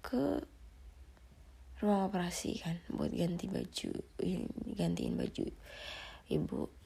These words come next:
Nah, di situ tuh ibu yang kayak lemes. Udah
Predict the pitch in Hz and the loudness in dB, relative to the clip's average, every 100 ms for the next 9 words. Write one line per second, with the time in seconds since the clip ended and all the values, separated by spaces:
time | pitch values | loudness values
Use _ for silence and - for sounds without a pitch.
0 | - - - - - - - - - - | -18 -20 -20 -18 -18 -18 -18 -18 -18 -18
1 | - - - - - - - 196 185 180 | -18 -18 -18 -18 -16 -10 2 4 6 4
2 | 202 196 - - 247 226 233 247 233 214 | 4 4 4 6 6 6 6 6 6 6
3 | 196 - 180 180 180 185 180 190 - - | 2 2 2 2 0 0 0 0 -2 -4
4 | - - - - - - - - - - | -12 -10 -10 -10 -12 -14 -16 -18 -20 -20
5 | - - - - - - - - 190 160 | -20 -18 -18 -18 -20 -18 4 8 8 8
6 | 175 180 175 175 185 | 6 8 6 4 2